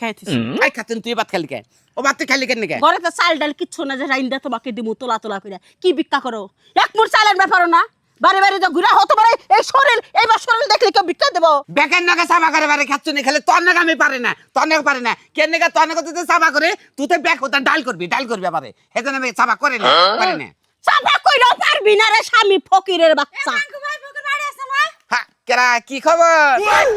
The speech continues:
Speaker 2: কেমন আছো তুমি?
Speaker 3: ভাই, আমি তো ভালোই আছি, ওই যে খরচের একটা দাওয়াত আছে, যাই খাই আইসো দুপুরে।
Speaker 2: হ্যাঁ? কি কও, খরচ আঙ্গ বাড়ায়? হ্যাঁ? মিসকিন কইছাল কি? আমার তো খবর নিকে নাই। কি কও তুমি না? ফট করে খরচ আরম্ভ করছে।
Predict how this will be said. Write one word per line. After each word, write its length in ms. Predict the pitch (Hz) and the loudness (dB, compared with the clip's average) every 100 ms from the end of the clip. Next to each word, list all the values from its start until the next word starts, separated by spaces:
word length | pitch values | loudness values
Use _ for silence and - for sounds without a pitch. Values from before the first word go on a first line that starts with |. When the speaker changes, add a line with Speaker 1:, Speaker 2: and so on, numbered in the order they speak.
| 381 | -2
Speaker 2:
কেমন 160 | 277 330 | 0 0
আছো 140 | 330 311 | 0 -4
তুমি? 200 | 311 285 262 269 _ 339 | -2 -2 -4 -10 _ -6
Speaker 3:
ভাই, 140 | 415 480 | -4 -2
আমি 140 | 480 508 | -4 -8
তো 40 | 539 466 | -8 -4
ভালোই 300 | 480 480 480 440 | -4 -4 -6 -6
আছি, 160 | - 440 | -10 -14
ওই 60 | 440 | -12
যে 40 | 453 - | -12 -10
খরচের 340 | 440 453 453 440 | -10 -8 -10 -10
একটা 140 | 427 403 | -10 -4
দাওয়াত 260 | 427 440 427 | -2 -2 -6
আছে, 140 | 392 381 311 370 | -12 -12 -12 -8
যাই 120 | 381 359 | -8 -6
খাই 120 | 381 381 | -4 -6
আইসো 160 | 359 247 | -8 -14
দুপুরে। 160 | 262 254 | -2 0
Speaker 2:
হ্যাঁ? 160 | 403 - _ - | 0 -2 _ -8
কি 80 | 294 330 | -2 2
কও, 160 | 349 254 | 2 4
খরচ 320 | 277 330 339 262 | 2 4 2 2
আঙ্গ 120 | 294 339 | 0 2
বাড়ায়? 320 | 359 349 269 190 _ - 254 | 4 4 2 -2 _ -4 -2
হ্যাঁ? 140 | 359 - - | -2 -4 -6
মিসকিন 260 | 311 320 330 | -4 -4 -2
কইছাল 220 | 320 320 311 | 0 0 0
কি? 100 | 339 269 _ - | 0 -2 _ -2
আমার 140 | 277 320 | 0 0
তো 60 | 359 | 2
খবর 160 | 359 359 | 2 2
নিকে 140 | 339 330 285 | 2 0 2
নাই। 120 | 269 220 - | -2 -2 -8
কি 80 | 269 | 0
কও 100 | 330 330 | 0 0
তুমি 140 | 302 277 | -2 -2
না? 60 | 220 _ - | -2 _ -4
ফট 120 | 277 | 0
করে 120 | 277 285 | 0 0
খরচ 180 | 269 262 | 0 0
আরম্ভ 140 | 262 262 | -6 -6
করছে। 160 | 277 | -4